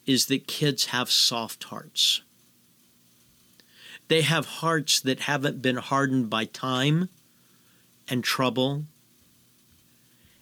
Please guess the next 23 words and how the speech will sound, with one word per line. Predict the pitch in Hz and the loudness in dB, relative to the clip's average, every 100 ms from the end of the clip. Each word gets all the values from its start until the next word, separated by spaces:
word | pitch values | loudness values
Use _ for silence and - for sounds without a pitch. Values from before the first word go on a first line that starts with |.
| _ | _
And | 156 | 2
because | 151 147 - 165 165 - 160 | 4 2 2 2 2 0 -6
they've | 120 110 113 147 127 | -16 -16 0 2 2
not | 156 160 | 0 0
been | 147 139 | 2 0
hardened, | - 147 147 139 135 123 - - - - _ _ | 0 0 0 2 0 -2 -12 -20 -20 -20 _ _
they | 226 110 139 143 | -14 -2 2 4
look | 135 151 156 | 6 4 2
at | 175 | -2
life | - 135 135 143 139 - - | 0 2 4 4 2 -2 -2
as | 139 - | 0 2
a | |
new | 120 120 131 151 | 2 2 4 4
positive | 147 - 143 139 127 131 113 | 2 -2 0 2 2 2 0
adventure | 120 - 135 131 - 123 107 - | -4 -2 0 2 2 0 -4 -4
every | 123 120 | -2 -2
day. | 110 110 - - _ _ _ _ _ _ _ _ _ _ _ _ _ _ _ _ _ | -2 -4 -4 -12 _ _ _ _ _ _ _ _ _ _ _ _ _ _ _ _ _
They | 113 156 | 0 2
don't | 143 170 175 | 4 4 4
have | 151 160 131 | 2 2 0
the | 127 | 2
cynical | 135 - - 151 156 156 160 165 160 - _ _ _ _ | 4 4 4 2 0 0 0 0 -4 -12 _ _ _ _
view | 117 113 147 139 135 131 | -8 2 4 6 4 2